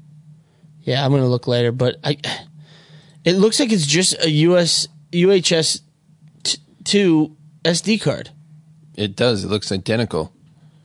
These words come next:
Speaker 1: Oh, it looks like a, it lo-, it's kinda like, um, how, you know how Sony has those, like, battery chips that doesn't allow you to use, like,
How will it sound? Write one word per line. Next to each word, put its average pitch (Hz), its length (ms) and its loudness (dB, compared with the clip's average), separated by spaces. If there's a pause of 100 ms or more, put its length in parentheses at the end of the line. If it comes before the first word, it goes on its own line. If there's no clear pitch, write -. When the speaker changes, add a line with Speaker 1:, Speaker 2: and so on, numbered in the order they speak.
(320)
Speaker 1:
Oh, 165 240 4
it 175 60 2
looks 175 180 2
like 190 220 2
a, 156 220 2 (2750)
it 165 160 0
lo-, 160 240 2
it's - 160 -2
kinda 170 240 0
like, 165 340 0
um, 143 440 2 (720)
how, 156 100 -2
you 165 80 4
know 175 80 2
how 175 60 2
Sony 156 380 0
has 151 200 0
those, 143 200 0
like, 135 320 0 (1120)
battery 139 340 2
chips - 380 -2
that 139 200 0
doesn't 143 240 2
allow 135 220 2
you 135 140 2
to 127 60 0
use, 135 380 2
like, 127 380 -2